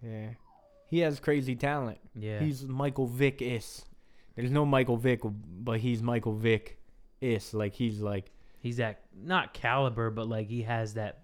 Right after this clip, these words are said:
Speaker 2: that skill set.
Speaker 1: Yeah, that play. Like, he's a, he moves.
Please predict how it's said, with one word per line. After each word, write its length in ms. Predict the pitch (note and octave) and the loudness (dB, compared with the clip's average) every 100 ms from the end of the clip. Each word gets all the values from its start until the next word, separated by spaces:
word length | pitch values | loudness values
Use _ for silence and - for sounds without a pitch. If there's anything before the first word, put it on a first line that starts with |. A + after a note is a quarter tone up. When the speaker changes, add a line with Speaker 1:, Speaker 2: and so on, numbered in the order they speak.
| - | -10
Speaker 2:
that 160 | G#2+ G#2 | -10 -10
skill 280 | - B2 B2 | -8 -6 -6
set. 220 | - A2 | -6 -2
Speaker 1:
Yeah, 160 | D3+ C3+ | 0 0
that 220 | A#2+ A2+ | -2 0
play. 320 | C3+ B2+ C3+ | 2 4 4
Like, 200 | A#2 G#2+ | 2 0
he's 240 | - D3 A2+ | -2 -2 -4
a, 100 | G2+ - _ - B2 | -8 -10 _ -18 -6
he 160 | C3 | -4
moves. 680 | C3 A2 A#2+ B2+ A#2 F#2+ - | 0 4 6 8 6 0 -10